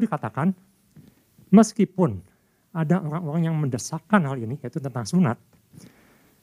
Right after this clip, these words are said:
mereka adalah orang-orang yang menyelundup ke dalam golongan kita dan menyamar sebagai saudara. Mereka masuk dengan diam-diam untuk menyelidiki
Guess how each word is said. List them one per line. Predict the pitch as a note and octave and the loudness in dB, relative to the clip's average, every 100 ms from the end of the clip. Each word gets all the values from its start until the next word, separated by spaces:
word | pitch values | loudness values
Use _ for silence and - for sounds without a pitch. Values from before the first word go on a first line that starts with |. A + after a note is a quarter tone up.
| - | 6
mereka | D#3 F#3 A#3+ | 6 6 2
adalah | F3+ E3+ F3+ | 0 -2 -4
orang-orang | E3 F#3+ D#3 G3 G3+ | -4 -4 2 4 6
yang | G3+ G3+ | 4 4
menyelundup | F#3+ G3+ A3+ G#3 - _ _ _ _ _ _ | 2 2 4 2 0 _ _ _ _ _ _
ke | G3 G3+ | 2 2
dalam | F3 D#3+ F#3 | 2 0 0
golongan | F3 D3+ D#3+ E3 | 2 0 0 -2
kita | F3 G#3 G#3 A#2+ - - - _ _ _ - | -2 -2 -4 -6 -8 -20 -20 _ _ _ 0
dan | C#3+ F#3+ | 4 6
menyamar | F#3+ G3 G3+ F#3 C3 G2+ | 6 4 2 0 -4 -6
sebagai | - C#3+ B2 C3+ | -10 -6 -6 -2
saudara. | D#3 G3 F#3 G#2+ - _ _ _ - _ _ _ - | 2 4 2 -2 -12 _ _ _ -20 _ _ _ 4
Mereka | F#3 G#3 | 4 4
masuk | G#3 E3+ F3+ | 2 0 -4
dengan | D3 D#3 E3 | -4 -4 -2
diam-diam | D3+ D3 C#3+ F#3+ E3+ A2+ | -2 -2 2 4 4 0
untuk | D3 C3+ G3 | -8 -8 0
menyelidiki | F3 E3+ D3 D3+ F3 | 2 2 -2 -4 -6